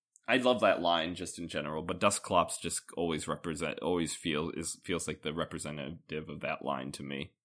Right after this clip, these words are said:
So I, I love Dusclops. He's pure ghost, right? Or is he ghost dark?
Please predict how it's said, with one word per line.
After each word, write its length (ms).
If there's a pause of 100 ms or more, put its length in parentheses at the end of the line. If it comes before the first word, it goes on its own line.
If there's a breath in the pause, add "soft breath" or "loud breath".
(420)
So 160
I, 60 (160)
I 40
love 240
Dusclops. 800 (1000)
He's 160
pure 240
ghost, 420
right? 300
Or 60
is 100
he 100
ghost 300
dark? 320